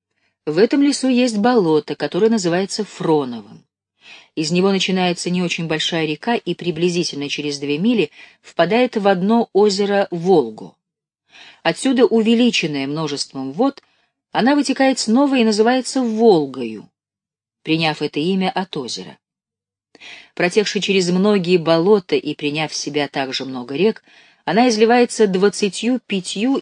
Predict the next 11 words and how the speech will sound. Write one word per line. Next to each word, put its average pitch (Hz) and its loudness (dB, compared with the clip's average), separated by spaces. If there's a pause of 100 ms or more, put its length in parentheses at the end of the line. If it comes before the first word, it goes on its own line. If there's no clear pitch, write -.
или, 220 0 (120)
как 135 -8
утверждают 127 -6
другие, 170 0 (440)
семьюдесятью 220 2
устьями 202 -2
в - -20
Каспийское 165 -4
море, 120 -8 (420)
называемое 156 -2 (640)
русскими 156 -2